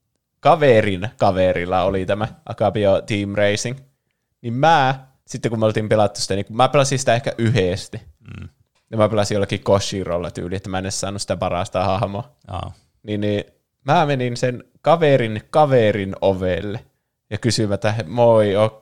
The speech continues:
Speaker 1: voinko mä lainata se?" <laughs> Vähän niinku jälkeenpäin
Speaker 2: Mm.
Speaker 1: on ollut noloa.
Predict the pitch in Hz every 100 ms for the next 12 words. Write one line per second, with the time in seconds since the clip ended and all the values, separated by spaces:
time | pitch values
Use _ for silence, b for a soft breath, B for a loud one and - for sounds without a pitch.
0 | 131 131 - - 123 120 113 113 107 104
1 | 110 - _ _ _ - - - - -
2 | - - _ _ - 196 190 139 127 117
3 | 110 107 113 104 101 95 95 95 98 104
4 | 107 107 104 101